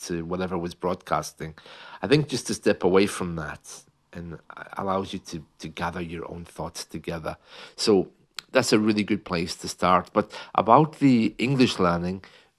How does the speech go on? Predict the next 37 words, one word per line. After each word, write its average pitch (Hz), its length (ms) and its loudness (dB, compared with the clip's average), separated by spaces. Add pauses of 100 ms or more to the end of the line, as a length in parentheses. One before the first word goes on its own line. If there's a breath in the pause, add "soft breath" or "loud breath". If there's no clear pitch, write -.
(180)
do 135 180 4
review 110 360 4
your 101 200 2
joy 110 360 6
level, 90 440 0
because 92 360 -8
that - 520 2 (100)
ultimately 92 880 -6
is 90 180 -14
going 90 260 -10
to - 120 -20
tell 101 380 2
you 80 380 -4 (600 soft breath)
where 90 220 2
you're 90 200 -2
going. 98 500 2
If - 180 -8
English 147 340 4
is 104 120 0
just - 200 -8
another 98 220 -2
task - 520 2
for 95 160 -2
you, 87 380 -2 (100)
do 104 120 -2
the 98 120 -4
shopping, 95 540 2
go 95 140 2
to - 160 -4
work, 95 400 2
learn 95 300 4
English, 92 460 -4
blah, 95 200 2
blah, 92 220 2
blah, 90 320 -2
yada, 92 320 0
yada, 90 360 0